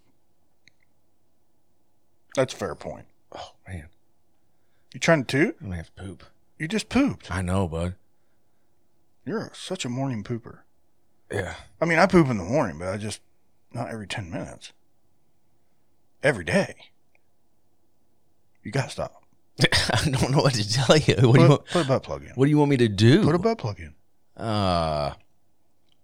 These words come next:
Speaker 2: man, I don't think so. I don't think I can get myself to do it.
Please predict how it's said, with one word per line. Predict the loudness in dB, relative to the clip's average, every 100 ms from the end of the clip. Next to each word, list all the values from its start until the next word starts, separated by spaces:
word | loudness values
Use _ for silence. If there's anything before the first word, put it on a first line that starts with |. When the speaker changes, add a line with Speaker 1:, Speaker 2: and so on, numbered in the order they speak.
| -4
Speaker 2:
man, | 0 2
I | 2
don't | -2
think | -4 -6
so. | -6 -6 -8 -14 _ _ _ _ _ _ _ 0
I |
don't | 2
think | 4
I | 2
can | 0
get | -2
myself | 0 -2 -2
to | -4
do | -6 -6
it. | -8